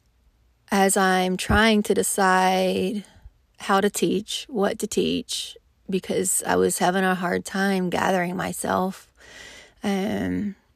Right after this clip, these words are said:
and I never want to put that energy out on the class. So I always try to show up, um, as my best for you guys. But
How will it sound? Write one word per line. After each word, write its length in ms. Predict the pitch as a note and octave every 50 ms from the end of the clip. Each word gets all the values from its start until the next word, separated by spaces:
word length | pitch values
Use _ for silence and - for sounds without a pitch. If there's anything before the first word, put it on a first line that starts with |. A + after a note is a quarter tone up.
| _ - - -
and 120 | G3+ G3
I 60 | F#3+ F#3+
never 480 | F#3+ F#3 F#3 F#3 F#3 F#3+ F#3+ G3 F#3+
want 340 | F#3 G3 F#3+ F#3+ F#3+ G#3 G3+
to 220 | - - G#3 G3 G3
put 720 | - - - G3 F#3+ F#3+ F#3+ A3 - _ - - - - - - - - - _ _ _ _ _ _ _ _ _ _ _ _ _ _ _
that 200 | - F#3+ E3+ F3 - -
energy 640 | - G#3 G#3 G#3 G3+ G3+ F#3+ G#3 G3+ G3 G3 G3 - -
out 540 | G3 F#3+ F#3 F#3 F#3+ G#3 - - - - - - -
on 760 | - - G3 G3 G3+ G3+ G3 G3 F#3+ F#3 F#3+ G3 F#3+ G3 - - _ _ _ _
the 100 | - F#3
class. 540 | - - - G#3 A#3 A3+ - - - G3+ -
So 300 | - - - F#3+ F3+ F#3
I 240 | F#3+ G3 F#3 F#3+ F#3
always 480 | F#3+ F#3+ F#3+ F#3 F#3 F#3 F#3 F#3 F#3
try 300 | - - G3 F#3 F#3 F#3
to 500 | F3+ - - - F#3+ F#3 F#3 F3 F3 F#3 - - - - - - - - -
show 340 | - - - - C4+ B3+ A3+
up, 340 | G#3+ G3 G3 G3 - - - - - F#3 F3+ F#3
um, 500 | F3+ F3+ F#3 F#3+ F#3 F#3 F3+ F3 G3+ - _ _ _ _ _ _ _ _ _ _ - -
as 220 | G3 G3 G3 -
my 160 | G3 F#3+ F#3+
best 460 | F#3+ - F3+ F#3 F#3+ - - - -
for 360 | - G3+ F#3+ F#3 F#3 F#3+ F#3+ G3
you 140 | F#3+ G#3
guys. 600 | G3+ G3 F3+ F3+ F3+ F3+ F3+ G3 G3+ - - - - _ _ - - - - - - - - - - - - - - _ _ _ _ _ _ _
But 380 | - G3+ F#3+ F#3 F#3 - -